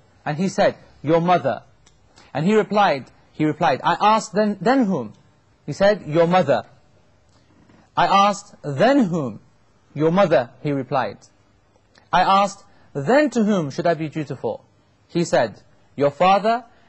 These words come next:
and then the next closest relative, and then the next.'" The first thing that we see about this hadith is that we only have the name of Bahz ibn Hakim, but, uh, as, as his full name, but we're not even, uh, told the name of the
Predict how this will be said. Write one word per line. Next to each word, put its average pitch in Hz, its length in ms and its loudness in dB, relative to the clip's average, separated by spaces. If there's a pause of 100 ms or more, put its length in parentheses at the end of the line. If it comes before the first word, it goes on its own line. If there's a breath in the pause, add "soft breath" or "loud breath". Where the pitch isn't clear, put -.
(140 soft breath)
and 147 120 -2
then 165 120 0
the 147 80 -2
next 190 280 -4
closest 214 400 -2
relative, 220 440 -2 (360)
and 147 120 -4
then 151 120 0
the 143 80 -6
next.'" - 440 -14 (1300 soft breath)
The - 60 -18
first 214 200 0
thing 226 80 0
that 208 80 0
we 190 80 -2
see 233 140 0
about 196 240 2
this 190 120 -6
hadith 214 480 -6 (580 soft breath)
is 160 140 -2
that 180 160 0
we 180 100 -2
only 240 280 -2
have 208 300 -4
the 190 120 -2
name 220 380 -6 (320 soft breath)
of 147 260 0
Bahz 170 400 0
ibn 170 160 -4
Hakim, 185 560 -8 (280 soft breath)
but, 180 240 -2
uh, - 40 -20
as, 120 920 -6
as 165 220 -4
his 151 180 -6
full 208 240 0
name, 190 300 -6 (220 soft breath)
but 165 180 0
we're 170 100 0
not 202 180 -4
even, 190 480 -4
uh, 151 120 -8
told 185 280 0
the 170 100 -2
name 185 280 -4
of 147 240 -4
the 160 260 -6